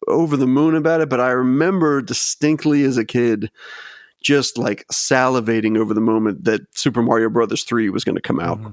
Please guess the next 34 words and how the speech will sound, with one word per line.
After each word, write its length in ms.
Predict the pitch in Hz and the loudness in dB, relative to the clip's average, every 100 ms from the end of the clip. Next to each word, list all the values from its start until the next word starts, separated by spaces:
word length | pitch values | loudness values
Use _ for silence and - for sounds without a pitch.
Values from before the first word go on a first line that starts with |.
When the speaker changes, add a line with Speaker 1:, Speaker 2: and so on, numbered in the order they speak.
| - | 0
Speaker 1:
and 140 | 120 | 2
then 120 | 123 120 | 4 2
starting 380 | 135 123 120 | 2 2 2
to 80 | 113 | 0
see 180 | - 123 | 0 0
some 200 | 113 113 | 0 0
of 60 | 95 | -2
the 60 | |
screenshots 800 | - 139 123 113 - 110 110 - | -2 0 2 2 0 2 0 -2
and 100 | - | -2
see 160 | - 113 | -2 0
some 180 | 110 | 0
of 40 | 104 | 0
the 80 | 104 | 0
stuff. 200 | 107 - - - - - - | -2 -2 -10 -14 -14 -8 0
You 140 | 139 | 2
know, 120 | 117 | 2
and 120 | 113 | 2
it, 200 | 120 120 - | 0 0 -2
it's 160 | 117 | -2
funny 280 | - 131 120 | 0 2 2
looking 260 | 113 117 104 | 0 0 0
back. 320 | 110 110 110 | 2 0 0
I 60 | |
mean, 180 | 110 107 | 0 0
I, 60 | 107 | 0
you 120 | - 113 | 0 0
know, 60 | |
I 20 | |
look 140 | 113 107 | 0 -2
at 80 | - | -4
some 140 | 117 | -6
screenshots 640 | - 120 117 - 107 104 113 | -2 0 0 0 0 -2 -2
and 180 | 107 | -2